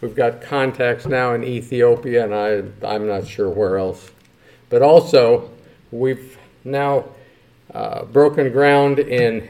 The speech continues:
India. One of our board members have contacts in the Philippines. Uh, this isn't even completely up to date because now we have work beginning in the Dominican Republic. And so, by God's grace, things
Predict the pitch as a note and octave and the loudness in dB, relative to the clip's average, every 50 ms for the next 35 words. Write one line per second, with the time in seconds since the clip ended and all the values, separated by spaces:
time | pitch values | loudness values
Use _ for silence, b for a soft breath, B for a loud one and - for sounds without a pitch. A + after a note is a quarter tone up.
0 | - - C#3+ D3 D#3 D#3 C#3+ C#3+ D3 D3 D3+ B2 B2 - - - A#2+ C3 C3+ C3+ | -8 -2 0 0 2 2 2 2 2 2 0 -4 -10 -18 -14 -6 -2 -2 0 0
1 | B2+ B2+ B2 A2+ G#2 G#2 A2+ B2 C3 C#3 D3 C3+ C3 B2+ C3 C3 B2+ - - A2+ | 0 0 -2 -2 -2 -2 0 0 0 0 -2 -4 -4 -2 -4 -6 -4 -4 -6 -6
2 | G#2+ - - - C3 B2+ A#2+ A#2+ A#2 - C3 B2 A#2 - - B2 A2 G#2 F#2+ - | -6 -8 -10 -8 -6 -4 -4 -4 -4 -4 -4 -4 -4 -6 -8 -6 -6 -6 -6 -2
3 | - C#3+ C#3 C3+ B2+ B2+ - C3+ C3+ C3 C3 B2+ B2+ B2 - B B B B B | -2 0 2 2 0 0 -2 -4 -2 -2 -4 -6 -8 -10 -14 B B B B B
4 | B B B B _ _ _ - - - - A#2 B2 A#2+ A#2+ D3 C3+ A#2+ A#2+ B2+ | B B B B _ _ _ -20 -10 -2 2 2 2 2 2 0 0 0 -2 -4
5 | B2 B2 - B2 A#2 - - A#2+ A2 - G#2 G2+ - B2 B2 A#2+ A#2+ A#2 - - | -6 -4 -2 -4 -4 -4 -6 -10 -6 -4 -4 -4 -4 -4 -2 0 -2 -2 -4 -10
6 | A#2 G#2+ A2 B2+ B2+ B2+ B2 - G#2+ G2+ - - A#2 A2+ G2 G#2+ A#2 A#2 A#2+ A#2+ | -8 -2 0 2 2 2 -2 -6 -8 -12 -6 -2 -2 -2 -2 -2 -4 -2 0 0
7 | A2 G2+ B2 A#2 G#2 G2+ - - - - - - A#2 A2 G#2+ A#2 B2 B2 A#2+ A#2 | -2 -2 -2 -4 -6 -6 -10 -20 -20 -20 -20 -18 -16 -10 -4 -4 -2 -2 -4 -8
8 | - - A2+ A2+ G#2 G2 - - A#2+ A#2+ B2 B2 B2+ B2+ B2+ C3+ C3+ A2 B2 A2+ | -10 -12 -12 -12 -12 -14 -12 -6 -2 0 0 0 0 -2 -4 -6 -8 -8 -10 -8
9 | G#2+ G#2 G2+ G#2+ G2+ G2 A#2 A#2+ A#2 A2+ A2 - B2+ A#2+ A2+ A2 G#2+ G#2 G#2 - | -8 -8 -6 -6 -6 -4 -4 -4 -4 -6 -6 -6 -6 -6 -4 -4 -4 -4 -6 -8
10 | - A#2 A2 B2 A#2+ A#2 A#2+ A#2 - - _ _ _ _ b b b b b b | -6 -6 -4 -4 -4 -6 -6 -8 -16 -20 _ _ _ _ b b b b b b
11 | b b b b - G#2+ G#2+ G#2 - - - B2 A#2 A2+ A2+ A2 G2+ - - - | b b b b -12 -12 -12 -12 -10 -6 -2 -2 0 0 0 -2 -4 -6 -12 -20
12 | - _ _ _ _ _ _ - - G#2 G#2 - B2+ A#2+ A#2 A2 G#2+ - - - | -20 _ _ _ _ _ _ -12 -8 -8 -8 -6 -4 -4 -4 -4 -6 -8 -6 -2
13 | B2 A2+ A2 G#2 - - - - A2 A2 G#2+ G#2 G2 - - | 0 0 0 -2 -4 -8 -8 -6 -4 -4 -4 -4 -6 -10 -18